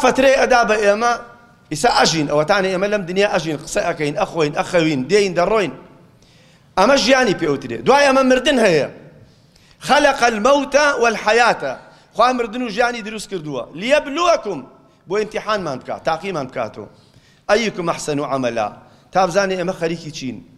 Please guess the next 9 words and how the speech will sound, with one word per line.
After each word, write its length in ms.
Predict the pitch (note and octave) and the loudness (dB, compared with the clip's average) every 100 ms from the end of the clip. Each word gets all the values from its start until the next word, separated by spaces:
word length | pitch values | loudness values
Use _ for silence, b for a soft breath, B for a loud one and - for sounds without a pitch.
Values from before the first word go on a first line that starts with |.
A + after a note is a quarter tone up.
| _ _ _ _ b b b - | _ _ _ _ b b b 0
کێ 140 | C4 B3+ | 2 4
باشترین 380 | G3 - F#3 F3 | 2 0 -4 -4
کردەوە 300 | F#3 D#3 D#3 C3+ | -2 2 2 0
ئەکا؟ 260 | B2 A#2+ G#2 B B B B B B B B - D3 | -2 -6 -6 B B B B B B B B -4 2
دەی، 160 | A#3 A#3+ A#3+ - D3 | 4 4 -2 -12 0
دەی 140 | G3+ B3+ B3+ | 2 4 4
لە 80 | A#3+ | 4
ژیان 300 | F#3 D4 D#4 C#4+ | 4 4 4 2
فرسەت 340 | C4+ B3+ D4 | 0 4 2